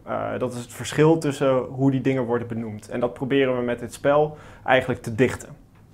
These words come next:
Het idee voor Waista is ontstaan in een eerder samenwerkingsverband met de K R O, waarbij werd gekeken naar in het algemene zin nieuwe manieren om archiefmateriaal te beschrijven. Ehm,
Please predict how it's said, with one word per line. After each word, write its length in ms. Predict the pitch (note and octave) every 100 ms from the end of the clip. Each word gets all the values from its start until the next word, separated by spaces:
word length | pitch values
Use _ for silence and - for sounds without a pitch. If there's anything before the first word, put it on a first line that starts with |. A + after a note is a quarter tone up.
| - -
Het 160 | - D#3
idee 240 | E3+ G#3+
voor 160 | A3+ G3
Waista 420 | E3+ F3 E3 D3+
is 120 | C#3+
ontstaan 400 | D3 C3+ D#3 D3+
in 100 | C#3+
een 60 | C3+
eerder 280 | - F#3 D#3+
samenwerkingsverband 1000 | D#3 D3+ C#3+ C#3 C#3 C#3 B2+ B2+ C3 B2+
met 140 | A#2
de 60 | A#2
K 60 |
R 240 | B2 A#2 A#2+
O, 320 | D3 A3 -
waarbij 320 | C#3 C#3+ D3 D3
werd 160 | C#3+
gekeken 440 | C#3+ D3+ D3+ D#3 C#3+
naar 440 | B2+ B2+ B2+ -
in 120 | D3
het 160 | C3+ B2
algemene 520 | D3+ F3 E3+ D3 C#3+
zin 220 | B2 C3
nieuwe 240 | C3+ C#3 C3+
manieren 560 | B2+ B2 B2+ A#2+ A2
om 200 | G2+ A#2
archiefmateriaal 760 | - B2 A2 A2 F#2+ A2+ D2+ D2+
te 100 | -
beschrijven. 600 | G2 - G2+ E2+ - - - - - - - -
Ehm, 460 | - C#3 C#3 C3+